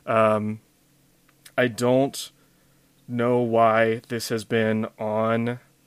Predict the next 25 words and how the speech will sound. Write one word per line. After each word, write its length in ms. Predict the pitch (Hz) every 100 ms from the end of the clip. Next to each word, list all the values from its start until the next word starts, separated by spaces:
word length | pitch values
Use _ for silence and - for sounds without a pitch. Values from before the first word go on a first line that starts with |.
| _ _ _ _ _ _
a 100 | 123
T 260 | 117 - 131
V 240 | 120 123 120
I've 160 | 110
been 160 | 110 110
viewing 380 | 110 110 110 110
so 160 | 123
many 140 | 117 113
times 240 | 117 117
in 60 | 117
my 100 | 120
life, 280 | 127 113 -
but 160 | 110
yeah. 180 | 120 110 - - - -
Um, 520 | 123 120 113 113 110 _ _ _ _ _ _ _ _ _ _ _ _ - _ -
y-, 120 | - -
you 120 | 147
know, 200 | 143 151
and, 220 | 143 139
and 200 | 143 143
if 120 | 143
there 200 | - 139
is, 260 | 131 147 139
like, 180 | 139 131
a, 320 | 123 120 120